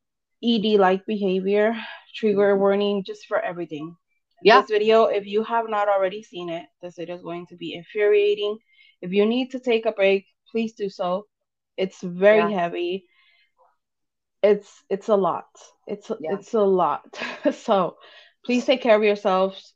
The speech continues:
Speaker 1: Your mental health is important to us, and, um,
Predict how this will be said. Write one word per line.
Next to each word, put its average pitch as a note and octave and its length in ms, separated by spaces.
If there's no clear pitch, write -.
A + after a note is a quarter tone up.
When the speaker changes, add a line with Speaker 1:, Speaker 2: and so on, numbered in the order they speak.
Speaker 1:
Your G3 240
mental F#3 340
health F3+ 240
is F#3 160
important F3+ 500
to F#3 160
us, F3 360
and, D#3+ 520
um, - 420